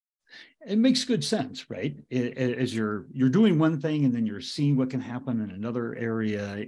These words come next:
And the, the thing that's really interesting is that there are a lot of us, and I'm included in that as a, a chief marketing officer, that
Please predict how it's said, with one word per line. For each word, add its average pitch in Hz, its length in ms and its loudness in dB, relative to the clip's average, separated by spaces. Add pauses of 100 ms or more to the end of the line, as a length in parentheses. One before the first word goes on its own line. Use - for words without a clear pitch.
And 95 400 -6 (460)
the, 131 380 2 (180)
the 127 120 -2
thing 226 260 4
that's 127 220 -2
really 175 500 0
interesting 110 640 0 (320)
is 123 260 0
that 107 240 -4 (400)
there 135 160 4
are 127 240 0
a 117 60 2
lot 139 320 2
of 143 80 2
us, 127 220 2
and 113 80 0
I'm 123 160 4
included 110 440 0
in 87 160 -8
that 85 360 -10 (500)
as 107 240 -2
a, 92 320 -4 (100)
a 95 180 -8
chief - 240 -2
marketing 101 400 0
officer, 113 560 0
that 110 440 2